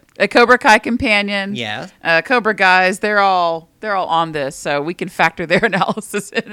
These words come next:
Speaker 1: as well.
Speaker 2: That's true,
Speaker 1: <laughs> But
Speaker 2: yeah. Yeah, we don't have to do that
Speaker 1: So
Speaker 2: footwork. That's already been done by other people.
Speaker 1: Thank goodness they've laid the foundation for which we can just base our, our, our shocked and amused reactions.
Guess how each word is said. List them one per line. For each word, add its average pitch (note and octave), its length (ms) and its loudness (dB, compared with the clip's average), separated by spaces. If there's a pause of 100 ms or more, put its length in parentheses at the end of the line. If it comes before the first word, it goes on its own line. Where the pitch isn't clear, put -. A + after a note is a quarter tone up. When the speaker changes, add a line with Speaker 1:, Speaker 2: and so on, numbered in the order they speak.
Speaker 1:
as - 200 -14
well. F3+ 560 -8
Speaker 2:
That's D3+ 400 -2
true, C3+ 300 -6
Speaker 1:
<laughs> - 0 -
But A#2 100 -6
Speaker 2:
yeah. G#2+ 500 -8
Yeah, B2+ 180 -4
we D#3 120 -2
don't F3+ 140 0
have F3+ 120 0
to D3 60 -10
do D3 160 -4
that C3 160 2
Speaker 1:
So C4 120 0
Speaker 2:
footwork. A2 420 -8
That's B2+ 300 -10
already C#3 320 -2
been C3 200 -6
done C3 240 -4
by F2+ 280 -10 (140)
other G2+ 220 -12
people. - 480 -18 (100)
Speaker 1:
Thank A#3 240 -2
goodness A3+ 360 0
they've B3+ 260 -2
laid A#3 320 2
the B3+ 80 -6
foundation G#3 720 -4
for - 180 -6
which F#3 260 -4
we G3 100 -4
can G3 180 -10
just A3 260 -12
base F3+ 280 0
our, D#3+ 440 0
our, D#3+ 380 2
our E3 160 2
shocked E3+ 600 -4
and D#3 260 -4
amused D#3+ 640 -4
reactions. C#3+ 840 -2